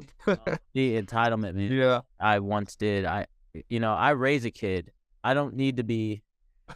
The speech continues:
Speaker 2: <laughs>
Speaker 1: you
Speaker 2: Raise
Speaker 1: know.
Speaker 2: this twenty-two-year-old.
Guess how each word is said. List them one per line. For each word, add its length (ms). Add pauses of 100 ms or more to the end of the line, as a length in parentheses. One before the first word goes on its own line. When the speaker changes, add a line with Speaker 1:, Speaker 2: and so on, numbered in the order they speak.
(160)
Speaker 2:
<laughs> 1120
Speaker 1:
you 140
Speaker 2:
Raise 120
Speaker 1:
know. 220
Speaker 2:
this 240
twenty-two-year-old. 1160